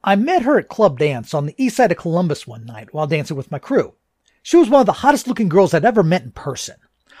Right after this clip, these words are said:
Though I definitely would have dated her if she'd wanted it, with what both of us faced at any one time way back when,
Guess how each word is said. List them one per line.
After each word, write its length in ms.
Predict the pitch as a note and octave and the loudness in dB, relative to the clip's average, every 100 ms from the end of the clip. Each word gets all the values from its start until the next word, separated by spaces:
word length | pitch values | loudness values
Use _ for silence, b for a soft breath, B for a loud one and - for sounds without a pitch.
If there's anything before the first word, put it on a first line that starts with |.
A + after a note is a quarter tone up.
| b | b
Though 220 | - G#3 C4 | 2 6 6
I 80 | |
definitely 480 | A#3 - D#4 F#4 F4+ | 4 2 2 4 2
would 260 | E3+ C#3 A#3+ | 2 4 6
have 160 | F3+ | 6
dated 340 | A2+ D#3+ G3+ A3+ | 4 2 2 2
her 200 | A#3+ B3 | 4 4
if 80 | F3+ | 2
she'd 300 | - D3 A#2 | -4 -6 -4
wanted 260 | D3+ A#3 | -4 0
it, 220 | D4 C4+ _ _ _ | -2 -4 _ _ _
with 160 | - - | -10 4
what 160 | C4+ | 4
both 220 | G#3+ C4+ B3+ | 6 4 6
of 80 | |
us 140 | B3+ - | 0 2
faced 280 | A3 A3+ - | -4 -4 -6
at 100 | C#3+ | -6
any 180 | E3+ G#3 | -4 -2
one 220 | G3+ F#3+ | -2 -4
time 320 | - E3 F#3 | -4 -2 0
way 160 | F3+ F#3+ | 2 4
back 280 | G3+ G3 | 2 2
when, 280 | G#3+ G#3+ G#3 | -2 -2 -2